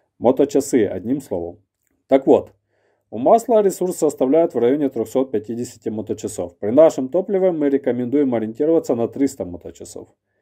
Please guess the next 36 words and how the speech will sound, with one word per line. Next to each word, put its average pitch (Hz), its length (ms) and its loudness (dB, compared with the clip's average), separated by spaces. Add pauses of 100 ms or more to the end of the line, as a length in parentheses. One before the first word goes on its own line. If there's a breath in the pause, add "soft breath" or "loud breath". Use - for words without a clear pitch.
(420)
За 113 200 4
эти 214 200 4
триста 190 340 0
моточасов 170 600 0
вы 165 100 4
можете 151 320 0
проехать 139 420 0
лишь 123 320 2
пять-семь 120 480 -2
тысяч 180 360 -4
километров 127 480 0
в 101 40 -4
городском 110 360 -4
цикле. 87 460 -10 (500)
А 95 100 -10
можете 180 360 2
проехать 196 460 0
и - 80 -6
тридцать 151 400 -4
тысяч 92 320 -10
километров, 92 640 -10
как 131 200 2
это 120 220 0
часто 147 320 0
делают 113 400 0
в 107 40 -16
Европе. 92 540 -10 (680)
Все 180 220 4
очень 208 340 2
индивидуально, 127 720 0
поэтому 127 440 0
берем 127 280 2
в 113 60 -4
расчет 110 340 -2
триста 135 320 -4
моточасов, 101 720 -6